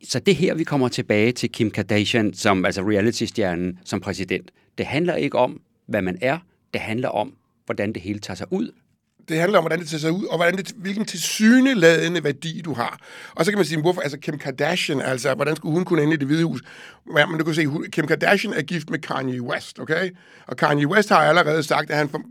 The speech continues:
Speaker 2: godt finde på at stille op i tyve fireogtyve. Kanye West og Kim Kardashian, de kender Trump.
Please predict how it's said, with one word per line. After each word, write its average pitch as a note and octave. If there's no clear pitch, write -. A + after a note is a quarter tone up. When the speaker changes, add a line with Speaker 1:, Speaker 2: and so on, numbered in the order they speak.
Speaker 2:
godt F3
finde F#3+
på E3+
at D#3+
stille C#3+
op D3+
i E3
tyve D#3+
fireogtyve. C3+
Kanye E3
West G#3+
og F3+
Kim F3+
Kardashian, D#3+
de D3+
kender D#3
Trump. B2+